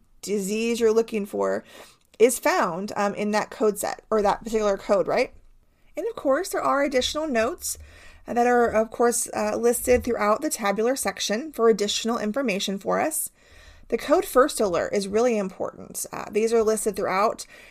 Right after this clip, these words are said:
It tells you, of course, that you need to assign something first before you code what you're about to code. There's the use additional code. This, of course, we'll see mostly with those etiology codes, manifestation codes. So your code first will be sometimes listed there,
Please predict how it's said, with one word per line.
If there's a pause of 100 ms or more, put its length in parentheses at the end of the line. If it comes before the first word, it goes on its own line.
(140)
It
tells
you,
of
course,
that
you
need
to
assign
something
first
before
you
code
what
you're
about
to
code. (840)
There's
the
use
additional
code. (160)
This,
of
course,
we'll
see
mostly
with
those
etiology
codes,
manifestation
codes. (420)
So
your
code
first
will
be
sometimes
listed
there,